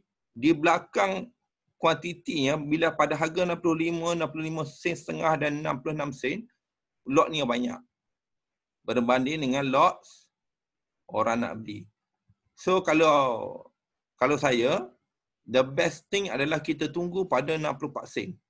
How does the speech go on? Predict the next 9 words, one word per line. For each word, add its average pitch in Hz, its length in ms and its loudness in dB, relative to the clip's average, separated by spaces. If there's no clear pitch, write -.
Sebab 127 540 2
untuk 160 380 -2
naik, 160 500 2
dia 151 320 2
memerlukan 165 800 0
dat-, 131 340 2
buyer 165 380 4
datang 165 560 -2
secara 143 840 -2